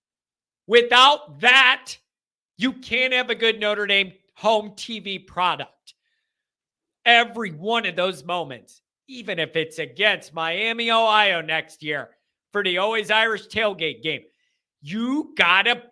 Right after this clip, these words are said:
make it feel like Notre Dame's playing at home today at the stadium Rockne built. It's a big deal what's happening here. And you can't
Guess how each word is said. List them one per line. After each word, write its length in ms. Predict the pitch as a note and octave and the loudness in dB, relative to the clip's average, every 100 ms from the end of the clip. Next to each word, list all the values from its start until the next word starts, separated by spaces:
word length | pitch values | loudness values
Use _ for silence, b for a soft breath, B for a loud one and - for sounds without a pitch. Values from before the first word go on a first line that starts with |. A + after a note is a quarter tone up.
| _ | _
make 400 | F#3+ G3+ G#3+ G#3 | 0 2 2 0
it 300 | C#4 C#4+ - | -6 -8 -2
feel 400 | A#3 A3 B3 D#4 | -2 0 -2 -2
like 360 | C#4+ C#4 C4+ G#3+ | 0 0 0 -2
Notre 340 | C4 D#4+ F4 | 0 0 -2
Dame's 440 | F4+ F4+ G#4 G4 | 0 0 0 -4
playing 360 | - C4 D#4 D#4+ | -6 2 2 2
at 140 | E4 | 2
home 320 | E4+ E4+ F4 F4 | 2 2 0 -4
today 500 | E4 D4+ C4 G#3+ - b b b | 2 4 4 0 -8 b b b
at 200 | F4 D4 | 0 0
the 100 | F4+ | -2
stadium 640 | D4 - F#4+ E4 F4 E4 E4+ | -8 -2 0 2 2 2 2
Rockne 640 | F4 E4 D#4+ D#4+ D4 - | 4 4 2 -2 -6 0
built. 320 | D4+ D4 B3+ - | 2 2 -2 -6
It's 240 | D#4+ D#4+ D#4+ | -6 0 0
a 120 | D#4+ - | 0 -4
big 440 | F4+ F4 F4 B3+ | 0 0 0 -12
deal 460 | - F#4 G#4 F4+ D4+ | -2 2 2 0 -2
what's 280 | C4 A#3 - | -2 -2 0
happening 560 | G3+ A3+ A3+ G#3+ F#3+ | 2 2 0 -8 -6
here. 340 | F#3+ G3 D#3+ - _ _ _ _ _ _ _ _ _ _ _ _ _ _ - | -4 -4 -6 -10 _ _ _ _ _ _ _ _ _ _ _ _ _ _ -8
And 180 | G3+ | -6
you 120 | F3+ E3 | -4 -8
can't 400 | - A3+ B3 | -6 -2 -2